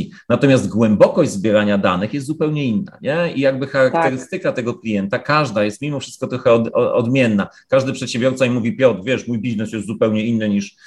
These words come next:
Speaker 1: niż inne biznesy, więc nie możesz mnie traktować tak jak innych". I myślę sobie, że wiesz, teraz chyba następuje taki moment, mam ogromną nadzieję, że tak jest, że jakby opłacalność zajmowania się tą sztuczną inteligencją w firmach produkcyjnych,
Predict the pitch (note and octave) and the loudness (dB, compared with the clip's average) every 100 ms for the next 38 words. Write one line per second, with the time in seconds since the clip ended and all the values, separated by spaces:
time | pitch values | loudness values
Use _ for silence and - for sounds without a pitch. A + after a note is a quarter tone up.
0 | _ A2 A2 A#2 A2+ G#2 G2+ C3+ C3 G#2 | _ -10 -4 -2 0 -2 -2 -2 -2 -4
1 | G#2+ A2+ A2 A2+ A#2 A2 G#2 - A2 G#2+ | -4 -4 -4 -4 -4 -4 -2 -4 -4 -4
2 | G#2 G#2 G2+ G2 F2+ A2+ B2+ _ - - | -4 -8 -6 -4 -2 -4 -8 _ -20 -6
3 | B2+ C#3+ D#3+ D#3+ D3+ C#3+ C#3 B2+ C3+ G#2 | -4 -2 -2 0 0 0 -2 2 0 0
4 | - D3 C#3+ - D3 D3 C#3+ - C3 E3 | -2 -2 -2 -4 -2 0 -2 -4 -8 -4
5 | E3 A#2 A2+ A2+ G#2 G2+ G#2 A#2 A#2 C3+ | -4 -4 -4 -2 0 0 -2 -2 -2 -2
6 | C3+ B2 A2+ A#2+ A2 G#2 G#2+ - C3 B2 | -2 -4 -4 -4 -4 -4 -4 0 2 2
7 | - _ _ _ _ F#2+ B2+ C3 - - | 0 _ _ _ _ -6 0 2 0 -10
8 | _ _ _ _ F#2 A#2+ A#2+ B2+ - C3+ | _ _ _ _ -10 -6 -6 -6 -2 0
9 | C3+ C3+ - F3+ F#3 E3 C3 G2+ G#2 - | 2 0 0 0 2 2 2 -2 -6 -10
10 | G2+ G#2+ B2+ B2+ A2 D#3+ D#3+ G#2 G2+ G2 | -8 -2 0 0 0 0 0 -2 -4 -6
11 | G#2 G#2+ A2 - D#3+ - C#3 C3 B2+ B2 | -8 -6 -8 -6 -8 -4 -2 0 0 -2
12 | A2 A#2+ C#3 B2+ - F#2+ G2 - C3+ C3+ | -2 0 0 0 -4 -4 -6 -6 -4 -2
13 | A2+ - A2 G#2+ - D3+ C#3+ G#2 G2+ | -4 -4 -4 -4 -4 -2 0 0 -2